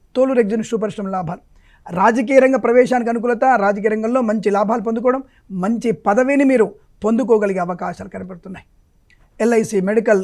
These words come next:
గృహ నిర్మాణ ఏజెంట్లకి, వైద్యులకి, వైద్య బృందాల వారికి, న్యాయవాదులకి, వేద పండితులు, పురోహితులు, బ్రాహ్మణోత్తములు, కులవృత్తుల వారికి, జ్యోతిష్య పండితులకి అనుకూలత, ఆనందాది యోగాలు. బంధులాభం,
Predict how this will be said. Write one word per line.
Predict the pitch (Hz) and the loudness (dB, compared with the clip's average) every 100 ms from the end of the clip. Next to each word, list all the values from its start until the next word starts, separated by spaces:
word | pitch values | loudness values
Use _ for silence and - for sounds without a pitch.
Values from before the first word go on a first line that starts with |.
| 196 | 0
గృహ | 196 | 0
నిర్మాణ | 226 220 214 | 0 0 2
ఏజెంట్లకి, | 214 208 190 165 160 | 0 0 -4 -8 -4
వైద్యులకి, | 175 220 175 233 202 185 | -2 -2 0 0 0 -2
వైద్య | 185 180 | -2 -4
బృందాల | 202 220 220 | -2 0 2
వారికి, | 214 190 190 | 0 -2 -4
న్యాయవాదులకి, | 196 226 233 226 202 - _ _ _ - | -4 -2 -2 -2 -4 -8 _ _ _ 2
వేద | 226 285 254 | 6 6 4
పండితులు, | 240 233 233 233 | -2 0 0 0
పురోహితులు, | 220 233 226 220 185 | 2 2 2 0 0
బ్రాహ్మణోత్తములు, | 208 220 214 185 202 190 | -2 -2 -4 -4 -6 -6
కులవృత్తుల | 208 214 196 208 | -6 -6 -6 -4
వారికి, | 202 196 - _ _ 170 | -4 -6 -14 _ _ -4
జ్యోతిష్య | 170 262 269 - 254 226 | 0 2 0 -2 -2 -2
పండితులకి | 220 208 202 208 185 | -2 -2 -4 -4 -6
అనుకూలత, | 196 196 190 - | -4 -4 -4 -6
ఆనందాది | 185 185 175 170 170 | -6 -6 -8 -8 -10
యోగాలు. | 180 - _ _ _ - | -14 -18 _ _ _ -6
బంధులాభం, | 214 220 220 202 196 | 0 4 4 4 0